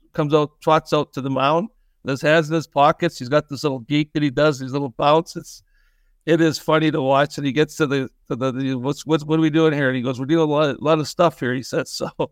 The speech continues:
it's, uh, you always kind of wonder what they say in the mound, and, and that was quite, quite funny. And then,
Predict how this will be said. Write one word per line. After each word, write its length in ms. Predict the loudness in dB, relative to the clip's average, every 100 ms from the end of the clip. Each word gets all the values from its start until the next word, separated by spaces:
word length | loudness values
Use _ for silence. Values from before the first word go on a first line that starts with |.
| _ _ _ _ _
it's, 240 | -10 -8 0
uh, 320 | 0 2 -2 -8
you 160 | -4 2
always 200 | 2 2
kind 120 | 0
of 80 | 2
wonder 200 | 2 0
what 120 | -2
they 100 | -4
say 200 | -4 -2
in 100 | -2
the 60 | 0
mound, 300 | 0 2 0
and, 220 | -4 -2
and 240 | -2 -2 -8 -2
that 160 | 4 4
was 140 | 2
quite, 300 | -2 -4 -4
quite 240 | 0 0 0
funny. 360 | -2 0 0
And 140 | -2 -2
then, 220 | -2 -4